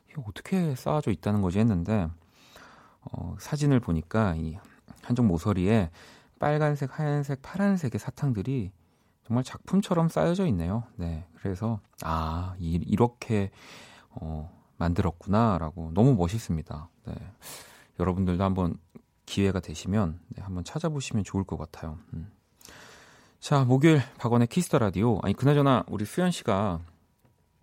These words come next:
이제 퇴근하면서 저랑 바통 터치하면서 우리 콩, 콩이 세탁해 놓는다고, 목욕시켜 놓는다고 얘기를 하고 갔는데, 또 그거를 또 그렇게 어떻게 또 전달됐을지 걱정입니다. 네.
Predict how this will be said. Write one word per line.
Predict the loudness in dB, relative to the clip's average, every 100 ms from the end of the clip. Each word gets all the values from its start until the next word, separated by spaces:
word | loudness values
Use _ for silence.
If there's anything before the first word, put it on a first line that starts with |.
| -14 -4
이제 | -4
퇴근하면서 | -2 2 4 6 4 2
저랑 | 0 -2
바통 | -2 -4
터치하면서 | -4 0 2 2 0 0 0 0 -2 -8 -20 -20 -20 -20 -18 -6
우리 | -6 -6
콩, | -2 2 2 0 -4
콩이 | 0 2 4 4 4 2 -2 -12 _ _ _
세탁해 | -20 -14 -2 4
놓는다고, | 6 6 4 2 0
목욕시켜 | 2 0 -2 0
놓는다고 | 4 4 4 2 2 0 2 4 4 2
얘기를 | 2 2 2
하고 | 2 2
갔는데, | 4 4 2 0
또 | -2
그거를 | 0 4 4 4
또 | 2 2 -2 -20 -20 -20 -10
그렇게 | -4 -2 -2 -4 -8 -2
어떻게 | 0 2 2
또 | 2
전달됐을지 | 0 2 4 4 2 -2 0 -2
걱정입니다. | -2 2 4 4 2 -4 -8 -10 -10 -8
네. | -6 -4 -6 -10